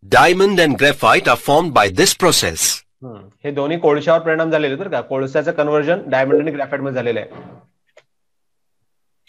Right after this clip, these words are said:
Speaker 1: Some living organisms produce inorganic minerals in the form of conches or shells.
Speaker 2: हम्म, काही इन-, अ, काही ऑर्गॅनिक जे आहेत,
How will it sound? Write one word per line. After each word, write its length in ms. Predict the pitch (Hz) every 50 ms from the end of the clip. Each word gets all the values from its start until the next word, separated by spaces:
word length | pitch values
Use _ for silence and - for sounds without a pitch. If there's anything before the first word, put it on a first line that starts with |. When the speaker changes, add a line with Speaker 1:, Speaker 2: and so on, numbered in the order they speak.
| - -
Speaker 1:
Some 160 | 202 202 180
living 260 | 180 233 254 277 269
organisms 600 | 233 185 143 139 151 151 156 147 117 123 127 190 208 - - -
produce 420 | 151 143 143 165 180 190 180 - - - _ _ -
inorganic 680 | 165 160 156 156 190 202 185 208 220 - - - 147 165
minerals 480 | 175 156 131 117 110 131 135 - -
in 80 | 143 135
the 120 | 135 131
form 280 | 120 - 170 156 151 143
of 380 | 139 123 - - - - 165 190
conches 540 | 202 190 - - 180 175 165 143 - - - _ - -
or 80 | 175
shells. 640 | 165 - - 185 139 101 87 87 85 - - - - - _ _ _ _ _ _ _ 123
Speaker 2:
हम्म, 180 | 127 120 113 107 101 101 _ _ _ _ _ _ _ _ _ _ _ _ _ _ _
काही 320 | 139 135 147 160 175 - - _ _ -
इन-, 300 | 147 165 - - - -
अ, 260 | 156 147 151 156 156
काही 280 | - - 151 170 180 175 - _ _ -
ऑर्गॅनिक 440 | 135 139 139 143 143 160 170 185 175
जे 100 | 160 175
आहेत, 140 | 156 151